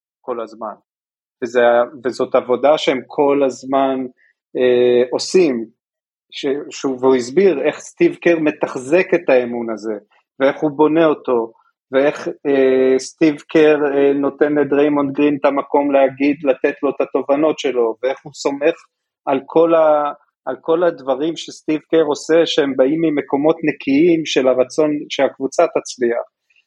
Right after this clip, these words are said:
והיחסים של סטיב קר עם סטף קרי זה משהו ש-, אה, יש כל כך הרבה סר-, סרטונים קצרים כאלה של סטיב קר מסביר לסטף קרי משהו על הספסל,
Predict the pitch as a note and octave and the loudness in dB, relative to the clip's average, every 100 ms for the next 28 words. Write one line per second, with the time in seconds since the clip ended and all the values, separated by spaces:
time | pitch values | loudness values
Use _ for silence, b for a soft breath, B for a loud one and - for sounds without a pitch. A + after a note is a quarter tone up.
0 | _ C3 B2 B2 C3 B2 E3 D#3 - C3 | _ 0 2 2 0 -2 -2 0 -2 -2
1 | - D3+ C#3 - D3 C#3+ C3 - C#3 - | -2 -4 -2 0 2 0 -4 -2 -4 0
2 | C#3+ C#3 C#3+ C3+ C3+ C3+ C3+ - C3+ - | 0 2 0 0 -2 0 -2 0 -2 0
3 | C#3 B2+ B2 B2 B2 A#2 - B B _ | 2 4 4 4 4 2 -2 B B _
4 | - B2+ B2 B2 B2 B2 B2 B2 B2 B2+ | -2 2 4 4 4 4 2 0 -4 -8
5 | _ _ _ _ _ _ _ - F3 D#3+ | _ _ _ _ _ _ _ -20 -10 -4
6 | D#3 - D#3 C3+ D3 C#3+ C#3 D3 C#3+ - | -4 -2 -4 -2 -4 -2 -2 -2 -4 -4
7 | D3+ D#3 - D3 C3 C#3+ C3 D3 D3+ - | -4 -4 -4 -2 -2 0 0 0 -2 -4
8 | - B2+ D3 D3 D3+ C3+ C3 B2 C3 - | -2 0 0 0 2 2 2 0 -2 -6
9 | - - C#3+ - D3+ C3+ C3+ B2+ A#2+ C#3 | -10 -4 -4 0 0 0 0 -2 -2 -4
10 | C3+ C3 - C#3 - C#3+ C3+ C#3 C3+ C3 | -2 -2 -2 -6 -2 0 2 2 0 2
11 | C#3 C3 B2 B2+ - C3+ C3 | 2 2 2 -2 0 2 2